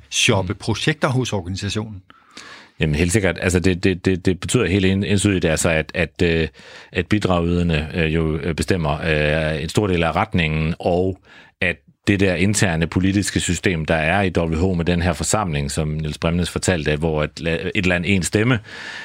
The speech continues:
Speaker 2: ja, de jo reelt kun bestemmer over en ret lille del af W H O's indsatser.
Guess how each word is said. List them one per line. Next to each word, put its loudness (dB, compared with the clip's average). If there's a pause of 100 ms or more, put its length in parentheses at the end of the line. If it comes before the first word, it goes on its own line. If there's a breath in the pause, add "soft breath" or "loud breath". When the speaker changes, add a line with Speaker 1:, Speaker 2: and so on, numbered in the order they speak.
(320 loud breath)
Speaker 2:
ja, 2
de 2
jo 2
reelt 2
kun 0
bestemmer 0 (120)
over 2
en 0
ret 0
lille 2
del 0
af -2
W 0
H -2
O's -10
indsatser. -4